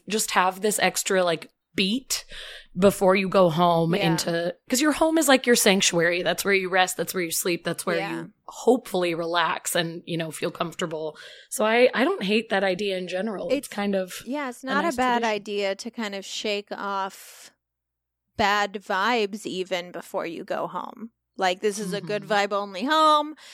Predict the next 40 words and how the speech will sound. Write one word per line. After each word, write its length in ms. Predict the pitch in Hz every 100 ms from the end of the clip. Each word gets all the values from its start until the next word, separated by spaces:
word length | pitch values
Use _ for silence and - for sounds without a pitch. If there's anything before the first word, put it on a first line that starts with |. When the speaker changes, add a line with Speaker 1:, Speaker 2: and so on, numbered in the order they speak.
| - -
Speaker 2:
Before 300 | 202 202 190
I 80 | 190
walk 260 | 196 190
in 60 | 202
Speaker 1:
Yep. 100 | 214
Speaker 2:
this 160 | 185 -
door, 500 | 240 247 247 240 247 - -
I'm 160 | - 226
gonna, 260 | 233 220 -
you 140 | 254
know, 220 | 233 175 -
I 60 | 226
mean, 240 | 247 233
we, 500 | 240 330 349 269 - -
people 280 | 294 311 339
do 200 | 208 202
it 100 | 196
all 120 | 185
the 80 | 180
time 600 | - 240 247 170 185 190
without 400 | 208 202 196 190
putting 340 | - 208 196 196
any, 280 | 190 185
like, 460 | 190 175 170 - - _ _ _ _ _
woo-woo 520 | - 202 269 294 202
shit 300 | 175 - 202
behind 420 | 185 208 175 180 196
it. 200 | 214 -
I 60 | 214
mean, 160 | 214
think 160 | 233 226
about 300 | 247 220 190
the 60 | 208
times 260 | 247 208 202
Speaker 1:
Right. 40 | 208
Speaker 2:
that 60 | 202
you've, 160 | 208
like, 180 | 196 185
driven 300 | - 208 202
home 560 | 208 220 208 196 190